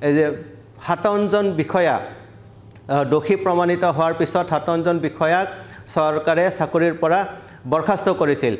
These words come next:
কিন্তু ইয়াৰ মাজতে ইমান কঠোৰ অনুসন্ধান, ইমান কঠোৰ আৰু ইমান, আহ,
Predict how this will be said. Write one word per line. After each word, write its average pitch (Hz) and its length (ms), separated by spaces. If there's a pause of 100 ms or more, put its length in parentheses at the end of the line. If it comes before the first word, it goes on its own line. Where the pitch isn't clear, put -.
(280)
কিন্তু 196 580 (340)
ইয়াৰ 190 280
মাজতে 196 600
ইমান 180 320 (100)
কঠোৰ 190 440 (160)
অনুসন্ধান, 175 680
ইমান 175 340
কঠোৰ 175 340
আৰু 170 140
ইমান, 170 300
আহ, 143 960